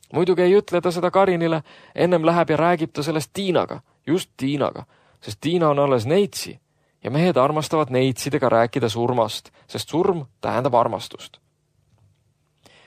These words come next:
"Kui mina oleks veel usklik, nagu minu isa ja ema," rääkis Karin, ning nähes, et Indrek tahaks nagu vastu vaielda, kinnitas ta:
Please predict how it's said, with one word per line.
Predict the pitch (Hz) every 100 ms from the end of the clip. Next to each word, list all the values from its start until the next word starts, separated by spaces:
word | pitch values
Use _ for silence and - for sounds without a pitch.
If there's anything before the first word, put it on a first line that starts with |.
| _
"Kui | -
mina | 160 185
oleks | 139 143 -
veel | 160
usklik, | 180 - - - - _
nagu | 139 147
minu | 147 139
isa | 165 135
ja | 123 151
ema," | 156 - _ _ _ -
rääkis | 113 - 107
Karin, | - 165 131 110 _ _ _ _ _ _ -
ning | 139
nähes, | 143 156 135
et | 135 160
Indrek | 165 147 -
tahaks | - 135 - 135
nagu | 131 131 127
vastu | 190 - -
vaielda, | 123 117 104 104
kinnitas | 139 120 107 117 -
ta: | -